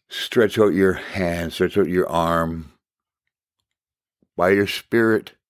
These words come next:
through the blood and the power of Jesus Christ, that you would empower us to be people that would bring about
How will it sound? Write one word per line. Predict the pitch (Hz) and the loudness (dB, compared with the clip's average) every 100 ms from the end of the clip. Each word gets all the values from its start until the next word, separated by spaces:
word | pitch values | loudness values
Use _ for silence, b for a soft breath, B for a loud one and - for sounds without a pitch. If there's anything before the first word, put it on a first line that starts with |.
| _ _ _ _ _ _ _ _ _ | _ _ _ _ _ _ _ _ _
through | - 135 143 | -4 2 4
the | |
blood | 117 82 82 110 120 120 | 2 -2 0 4 4 4
and | 101 98 | 0 -2
the | |
power | - - 120 113 101 | -4 -2 2 4 2
of | |
Jesus | 82 101 92 85 | 0 -4 -4 -8
Christ, | - - 87 76 67 - - | -10 -2 -2 -2 -8 -14 -12
that | - | -10
you | 101 110 | -4 -2
would | 113 | 0
empower | 101 - - 123 123 113 92 | -4 -6 0 2 4 4 4
us | 80 - - | 0 -6 -12
to | 95 | -6
be | 107 | -4
people | - 127 123 95 | -2 -2 -2 0
that | 92 78 | -2 -2
would | 87 80 | -4 -4
bring | 71 117 113 | 0 0 0
about | 98 98 95 | 0 0 -2